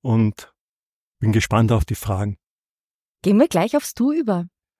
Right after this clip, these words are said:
Speaker 1: Ja, das ist für mich, ähm, als Unternehmensberater, normalerweise im Wirtschaftlichen bleibe ich beim Sie, klarerweise, aber wenn man vertrauen kann,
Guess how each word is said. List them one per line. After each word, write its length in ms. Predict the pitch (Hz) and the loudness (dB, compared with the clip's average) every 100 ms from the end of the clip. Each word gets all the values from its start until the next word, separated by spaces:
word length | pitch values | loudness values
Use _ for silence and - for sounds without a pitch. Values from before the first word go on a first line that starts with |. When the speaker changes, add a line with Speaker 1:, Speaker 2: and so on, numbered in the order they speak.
| _ - | _ -8
Speaker 1:
Ja, 400 | 127 95 107 135 | -6 -2 2 2
das 280 | - 160 - | 4 2 2
ist 300 | 143 - - | -4 -4 -10
für 200 | - 127 | -2 0
mich, 340 | 127 139 - - - - - 120 - | 2 0 -6 -14 -16 -20 -20 -20 -8
ähm, 160 | 127 123 | -6 -2
als 340 | 123 120 - | 0 0 0
Unternehmensberater, 1200 | 143 127 110 147 156 - 143 120 117 - 139 131 | 0 2 4 4 2 -2 -2 0 0 0 0 0
normalerweise 720 | 127 120 107 104 117 117 117 127 | 2 2 2 2 2 0 0 0
im 100 | 110 | 2
Wirtschaftlichen 920 | 123 - 127 110 - 120 - 120 113 - | 2 0 -2 -2 -4 -4 0 0 -2 -4
bleibe 260 | 113 104 104 | -2 0 -2
ich 140 | - | -4
beim 180 | - 113 | -6 -6
Sie, 340 | - 143 190 - _ _ _ _ - | 0 2 2 -2 _ _ _ _ -2
klarerweise, 960 | 147 147 147 147 139 143 - 147 147 | 2 4 2 4 4 4 4 2 2
aber 360 | 123 113 113 113 | 2 0 0 0
wenn 220 | 117 117 | 2 2
man 220 | 113 107 | 2 0
vertrauen 520 | 101 120 104 107 143 165 | -2 -6 0 2 2 0
kann, 380 | 147 156 160 | 0 0 -2